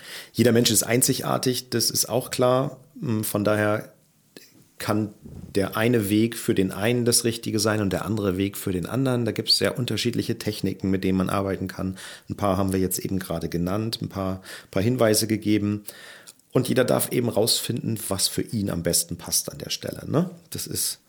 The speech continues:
ein Prozess. Ähm, viele Da-, Dinge dürfen ausprobiert werden. Es erfordert ein bisschen Zeit, erfordert ein bisschen Geduld. Und Selbstakzeptanz, haben wir auch gesagt, ganz am Anfang.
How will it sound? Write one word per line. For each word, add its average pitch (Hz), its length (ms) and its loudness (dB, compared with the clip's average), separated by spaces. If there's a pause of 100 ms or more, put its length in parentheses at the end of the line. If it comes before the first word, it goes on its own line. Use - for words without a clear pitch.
(460)
ein 98 120 0
Prozess. - 680 0 (240)
Ähm, 98 260 -4
viele 101 240 -2
Da-, 101 300 -2
Dinge 98 380 0
dürfen 92 260 -2
ausprobiert 110 800 0
werden. 101 360 2 (340)
Es - 100 -8
erfordert 92 360 0
ein 92 60 -2
bisschen 92 260 -2
Zeit, 143 340 2
erfordert 101 320 -4
ein 101 80 -4
bisschen 98 280 -4
Geduld. 113 600 0 (800)
Und 107 120 2
Selbstakzeptanz, - 1160 0
haben 85 100 -6
wir 87 100 -8
auch - 160 -12
gesagt, 120 380 -2
ganz 123 240 -4
am 123 100 -4
Anfang. 135 380 -2